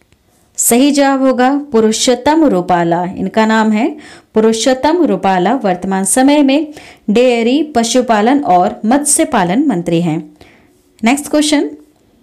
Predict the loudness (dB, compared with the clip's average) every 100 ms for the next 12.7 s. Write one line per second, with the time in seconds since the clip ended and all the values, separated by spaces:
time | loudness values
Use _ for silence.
0 | _ _ _ -2 -2 0 0 0 0 0
1 | 2 2 2 0 -4 -12 -20 _ -4 0
2 | 2 2 0 2 2 2 2 0 -2 0
3 | 0 0 0 2 2 2 0 -2 -2 -2
4 | -4 -4 -6 -8 -14 _ _ _ _ _
5 | _ _ -2 0 0 0 0 -2 0 0
6 | 2 0 -4 -12 _ _ _ _ _ _
7 | _ -20 _ _ _ -2 0 2 2 2
8 | 2 4 2 2 2 2 2 0 0 2
9 | 2 2 0 0 -2 -4 -10 _ _ -20
10 | _ -20 _ -2 2 4 2 0 -2 0
11 | 2 2 2 0 0 -2 0 -2 -2 0
12 | 0 2 2 2 0 0